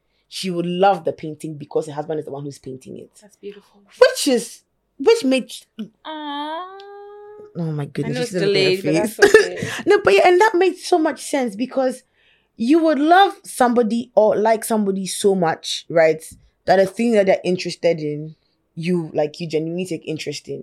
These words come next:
Speaker 2: You don't even have to take it, just pretend to take
Speaker 1: Yeah,
Speaker 2: interest
Speaker 1: you,
Speaker 2: in it.
Speaker 1: I mean,
Speaker 2: You make
Speaker 1: well,
Speaker 2: the
Speaker 1: yeah.
Speaker 2: effort.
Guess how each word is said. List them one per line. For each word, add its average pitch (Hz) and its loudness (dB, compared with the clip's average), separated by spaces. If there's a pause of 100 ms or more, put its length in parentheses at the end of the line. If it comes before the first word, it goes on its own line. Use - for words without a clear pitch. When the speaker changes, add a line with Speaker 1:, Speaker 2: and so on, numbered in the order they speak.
(120)
Speaker 2:
You 269 -14
don't 415 0
even 359 -2
have 233 -4
to 202 -14
take 196 -4
it, 214 -2
just 277 -6
pretend 190 -12
to - -20
take 190 -8
Speaker 1:
Yeah, 254 6
Speaker 2:
interest 254 -2
Speaker 1:
you, 165 -14
Speaker 2:
in 165 -16
it. 160 -2
Speaker 1:
I 214 0
mean, 220 0
Speaker 2:
You 220 -12
make 214 0
Speaker 1:
well, 190 4
Speaker 2:
the 202 0
Speaker 1:
yeah. 180 4
Speaker 2:
effort. 139 0